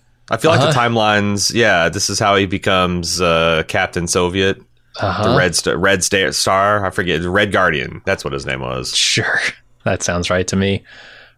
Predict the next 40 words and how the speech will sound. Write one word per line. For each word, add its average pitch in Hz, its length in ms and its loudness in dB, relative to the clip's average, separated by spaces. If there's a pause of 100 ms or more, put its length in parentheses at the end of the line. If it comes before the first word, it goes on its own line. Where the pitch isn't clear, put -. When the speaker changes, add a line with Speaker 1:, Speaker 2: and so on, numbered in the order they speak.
(100)
Speaker 2:
Uh, 107 220 2
probably, 214 600 2
yeah, 175 220 2
he's 110 160 0
tortured 123 320 0
into 113 300 2
it, 82 180 -4 (500)
I'm 117 100 -2
sure. 90 320 -2 (720)
Speaker 1:
Not 120 320 0
even 120 220 2
a 110 80 2
real 107 240 4
Russian. 80 640 -2
That's - 280 -2
the, 80 500 -2
that, 95 220 0
that 104 100 2
would 110 120 2
be 101 60 -4
quite 104 220 0
the 90 80 -2
scandal 85 380 -2
for 82 160 -6
the 78 100 -6
Red, 80 400 -2 (240)
Red 78 180 -2
Guardian. 73 520 -2 (460)
Speaker 2:
He - 160 -2
withstood 110 460 0
the 101 120 2
elephant, 127 640 0
which 101 180 -2
I 95 120 0
think 98 280 -4
is 95 120 -2
just - 240 -4
a 92 40 -2
gas 92 300 -2
mask. 117 420 -2